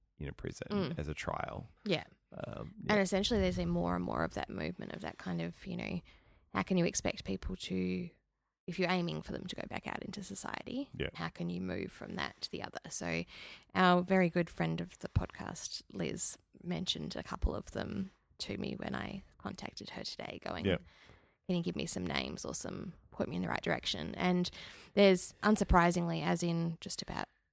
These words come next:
Speaker 2: all mental health care, the Nordic countries have got this covered, and they're trying out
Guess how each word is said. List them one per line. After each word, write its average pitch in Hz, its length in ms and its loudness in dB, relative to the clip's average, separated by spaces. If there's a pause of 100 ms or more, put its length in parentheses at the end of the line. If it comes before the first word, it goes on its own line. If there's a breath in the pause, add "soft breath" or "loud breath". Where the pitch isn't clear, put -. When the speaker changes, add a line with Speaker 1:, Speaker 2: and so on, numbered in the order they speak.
(120)
Speaker 2:
all 160 340 0
mental - 280 -8
health - 240 -6
care, - 300 -8 (440)
the 82 240 -4
Nordic 180 480 -4 (220)
countries - 420 -12
have - 200 -20
got - 180 -2
this - 180 -2
covered, 202 380 0 (540 loud breath)
and 190 180 6
they're 165 100 6
trying 165 420 0
out - 500 -2